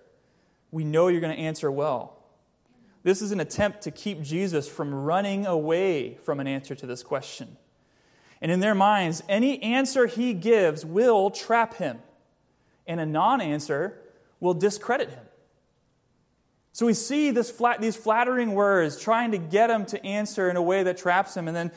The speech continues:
that leads into this impossible question. What is the question? He's, they ask him this, "Is it lawful to pay taxes to Caesar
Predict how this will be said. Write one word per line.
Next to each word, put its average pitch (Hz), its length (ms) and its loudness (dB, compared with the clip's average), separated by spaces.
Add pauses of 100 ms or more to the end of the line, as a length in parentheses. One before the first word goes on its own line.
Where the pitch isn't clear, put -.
(200)
that 180 260 2
leads 185 260 -2
into 170 220 -4
this 160 240 -2
impossible 151 1080 -4 (420)
question. 156 680 -4 (2250)
What 165 180 4
is 170 100 -2
the 160 80 -4
question? 139 480 -6
He's, 139 220 -10
they 156 160 2
ask 147 220 4
him 151 120 -4
this, 147 360 0
"Is 202 220 4
it 277 160 -4
lawful 175 640 2 (1200)
to 170 120 0
pay 175 260 -4
taxes 160 1000 -4
to - 220 -10
Caesar 185 880 -6